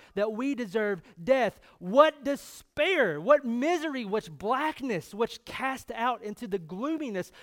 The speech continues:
with gnashing and weeping. Yes, what despair if we are left there and continually told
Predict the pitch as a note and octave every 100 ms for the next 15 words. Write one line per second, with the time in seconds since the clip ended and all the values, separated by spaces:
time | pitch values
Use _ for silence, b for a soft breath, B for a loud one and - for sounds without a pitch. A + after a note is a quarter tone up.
0 | B G3 F3 G3 B3+ C4+ - C4 A#3 A3
1 | F#3+ F3 D4 D4+ A3+ E3 - b b b
2 | E3+ D4+ C#4+ D#3+ - A#3+ C4+ C4+ A#3+ A3
3 | - - C#4 D4+ G3 E3+ - G3+ F4 F4
4 | C#4 C#4 - A3 C4+ C4+ A#3+ G#3+ G#3+ C#4
5 | C#4+ G#3 G3 G3+ G3 - G3+ - B3 C4+
6 | C4 G#3+ - - B3 G3+ F3+